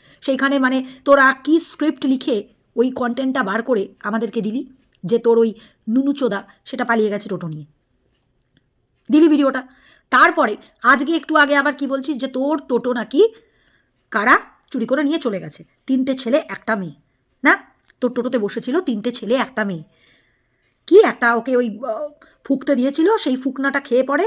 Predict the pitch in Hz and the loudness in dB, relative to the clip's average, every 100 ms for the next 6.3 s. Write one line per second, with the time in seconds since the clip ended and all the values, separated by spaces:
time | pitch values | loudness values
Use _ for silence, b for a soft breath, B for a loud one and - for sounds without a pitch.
0 | 440 247 226 254 208 175 214 254 233 190 | -2 -4 -4 -4 -4 -4 -6 -4 -4 -6
1 | 208 240 233 - - _ _ _ _ _ | -4 -4 -4 -6 -10 _ _ _ _ _
2 | b b b - 240 277 294 - 349 277 | b b b -2 2 2 2 4 4 4
3 | 180 147 - _ _ _ 233 226 269 330 | 0 -6 -16 _ _ _ -8 -4 0 2
4 | 415 349 247 - 156 - _ _ _ _ | 2 0 -2 -6 -12 -14 _ _ _ _
5 | _ 240 247 311 254 220 214 214 240 285 | _ -4 -2 0 -2 -2 -6 -6 -6 -4
6 | 185 175 160 | -4 -4 -8